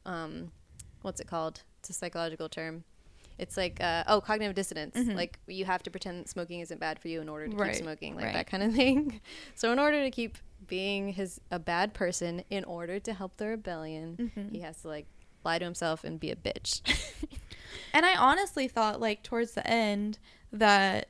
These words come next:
Speaker 2: they were gonna pull a, like, romance thing.
Speaker 1: Yeah.
Speaker 2: And they didn't really.
Speaker 1: I was glad they didn't.
Speaker 2: I
Speaker 1: But
Speaker 2: was
Speaker 1: I,
Speaker 2: too.
Speaker 1: I felt like they, they did to the perfect extent. Like, it was really subtle,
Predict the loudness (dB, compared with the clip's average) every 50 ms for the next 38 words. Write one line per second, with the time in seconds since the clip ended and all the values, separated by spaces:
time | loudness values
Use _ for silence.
0 | -4 _ 4 6 6 6 6 6 4 2 2 0 2 4 4 6 6 6 6 4
1 | 4 4 2 0 0 0 0 2 2 2 2 2 0 -2 -4 -6 -6 -2 -2 0
2 | 0 0 -2 -2 -4 -6 -8 -12 -18 -18 -18 -10 -2 4 6 6 8 8 6 4
3 | 4 4 4 4 4 4 2 0 2 4 4 4 6 4 4 4 4 4 4 4
4 | 4 4 2 2 0 -2 -4 -6 -10 -10 2 6 6 6 6 6 4 0 0 0
5 | -2 -6 -6 -6 -6 -8 -10 -14 -16 -20 0 10 12 12 12 12 12 10 8 8
6 | 8 8 8 6 4 0 -2 -2 0 2 2 4 4 4 4 4 2 0 -2 -4
7 | -2 -2 0 0 -2 -2 -2 -4 -6 -8 -12 -20 _ -18 -10 -6 -4 -4 -4 -6
8 | -10 -12 _ -4 -2 -2 0 0 -2 -2 -4 -8 -14 -16 _ -12 -10 -8 -6 -6
9 | -8 -8 -10 -14 -20 _ _ _ _ -20 -20 _ _ _ -8 -6 -6 -4 -4 -4
10 | -4 -4 -4 -2 -2 -4 -4 -4 -8 -10 -10 -12 -10 -8 -6 -6 -6 -8 -8 -8
11 | -8 -6 -4 -4 -4 -4 -6 -10 -8 -4 0 2 4 4 2 0 -2 -2 -2 0
12 | 0 0 0 0 0 -2 -4